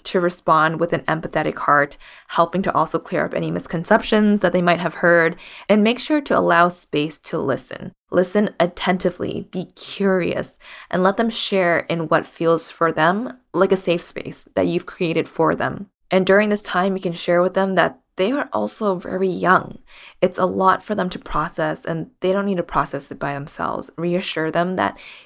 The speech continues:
you, as a parent or a caregiver, you are there to support them emotionally. I can see that if this had been an approach in my youth, I would have been so much more open to sharing with my parents.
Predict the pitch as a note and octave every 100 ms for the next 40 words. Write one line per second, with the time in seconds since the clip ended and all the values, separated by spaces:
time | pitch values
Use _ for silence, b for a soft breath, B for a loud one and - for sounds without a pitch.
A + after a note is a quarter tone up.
0 | _ E3+ E3 E3 F3 - D#3+ E3+ - -
1 | D#3 D3+ D#3 D#3+ D#3+ - D#3 D#3 D#3+ D#3+
2 | E3 F3+ E3 E3 F3 D#3+ D#3+ - - -
3 | - D3 - D3 - D#3+ F3 - - -
4 | - - B B B B - E3 - F3
5 | F3 - F3+ F3+ E3 D3 - b b b
6 | _ F3+ F#3+ G3 A3+ F#3 F3+ D#3+ D#3+ E3+
7 | D3+ - E3 D3+ D#3+ F3 A3+ C4+ - -
8 | B B B - F3 F#3+ F#3+ F#3+ - F3
9 | E3 D#3+ - _ - - - F3+ F#3+ -
10 | F#3 D3+ D3+ E3 D#3+ - D3+ D3+ D3 D#3
11 | - D#3+ E3+ - - - B3 C4+ - -
12 | - -